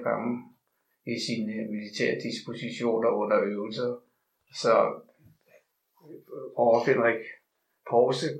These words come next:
kunne ikke helt stole på ham. Og, øh, vi andre var også noget skeptiske. Der var et par oplevelser, vi, jeg selv havde.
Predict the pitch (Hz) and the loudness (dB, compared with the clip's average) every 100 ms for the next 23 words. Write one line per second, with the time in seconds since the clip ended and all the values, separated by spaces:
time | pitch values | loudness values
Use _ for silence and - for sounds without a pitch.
0 | - 120 117 123 131 131 120 - 117 113 | -4 -2 0 0 0 0 0 -2 -2 -2
1 | 113 113 110 110 117 - _ _ _ _ | 0 2 2 0 -6 -12 _ _ _ _
2 | - - 131 113 107 104 107 104 107 110 | -10 -2 4 6 6 2 0 -2 -2 2
3 | 110 120 120 110 104 107 123 113 110 - | 4 6 6 4 4 4 2 0 0 -2
4 | 101 - 120 - - - _ _ _ 120 | -4 -4 -8 -8 -8 -12 _ _ _ 2
5 | 117 113 110 104 101 104 123 107 98 123 | 6 6 6 4 4 2 -2 -2 -2 -2
6 | 107 107 107 110 107 - 123 101 113 110 | -4 -4 -6 -2 0 4 2 2 0 0
7 | 117 | 0